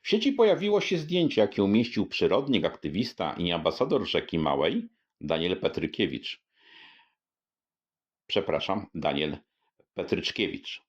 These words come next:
z leżącym mu na dłoni martwym ciernikiem, który nie zdążył nawet dorosnąć, a wysechł wraz z setką innych ryb. Niby są wakacje, ale tematów nam nie za-, nie braknie.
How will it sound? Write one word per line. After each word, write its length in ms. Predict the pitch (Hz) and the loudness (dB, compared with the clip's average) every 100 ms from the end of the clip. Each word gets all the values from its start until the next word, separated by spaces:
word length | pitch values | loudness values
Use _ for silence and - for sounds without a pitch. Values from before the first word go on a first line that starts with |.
| - | -6
z 100 | 104 | 0
leżącym 580 | 101 110 117 175 170 147 | 2 2 -2 0 2 4
mu 180 | 104 | 4
na 220 | 92 85 80 | 4 2 0
dłoni 420 | 60 98 120 110 | 0 2 2 2
martwym 440 | 85 82 - 95 | 0 -2 -2 -2
ciernikiem, 680 | - 87 95 139 - 69 - _ _ _ _ | 0 -2 0 -4 -6 -10 -12 _ _ _ _
który 300 | - 156 147 | -2 2 4
nie 140 | 143 | 4
zdążył 360 | 131 139 123 117 | 4 2 2 4
nawet 340 | 113 110 113 | 4 4 4
dorosnąć, 720 | 101 98 220 - 71 - - _ _ _ | 4 4 2 -4 -8 -8 -12 _ _ _
a 100 | 214 | -4
wysechł 520 | 85 82 - 80 - - | 0 0 2 -2 -2 -4
wraz 340 | 92 80 - | 0 0 -2
z 180 | - - | -12 -4
setką 540 | 80 - - 62 - _ _ | -4 -4 -4 -6 -6 _ _
innych 480 | 78 65 67 69 - - | -6 -4 -2 -4 -6 -4
ryb. 360 | 80 - - 95 - - _ _ _ _ _ _ _ _ _ - | -4 -4 -10 -12 -12 -16 _ _ _ _ _ _ _ _ _ -6
Niby 380 | 90 107 143 139 | 0 2 2 2
są 180 | - | 2
wakacje, 600 | 127 120 127 - 113 113 | 2 2 0 2 2 2
ale 220 | - 98 90 | 2 2 2
tematów 460 | 92 87 90 87 | 0 0 0 0
nam 140 | 78 80 | 0 0
nie 100 | 78 | 2
za-, 180 | 80 - | 0 0
nie 180 | 85 78 | -2 0
braknie. 380 | 76 - - | -2 -6 -12